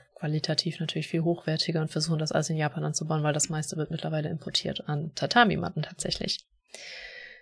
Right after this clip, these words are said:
Ach, das hab ich sogar auch aufgeschrieben. Mittlerweile wird aber über achtzig Prozent importiert, deshalb gibt es kaum noch, äh, diese Binsenproduzenten. Also diese Binse wird kaum noch angebaut in Japan.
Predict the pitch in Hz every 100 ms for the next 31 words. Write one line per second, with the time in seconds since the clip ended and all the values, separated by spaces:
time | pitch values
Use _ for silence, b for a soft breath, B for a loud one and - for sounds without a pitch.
0 | B _ _ - 277 - - 285 285 262
1 | 247 269 196 185 - 165 156 - _ B
2 | B - 254 240 220 226 208 226 240 -
3 | 190 196 180 180 220 220 - 185 175 170
4 | 269 240 - 226 214 196 185 185 175 175
5 | - 190 180 175 175 - - 170 165 165
6 | 160 _ 175 170 165 160 170 160 156 151
7 | 156 - _ - 160 151 160 151 - 156
8 | 160 160 160 160 170 170 160 - 160 156
9 | 156 156 151 151 156 151 - 160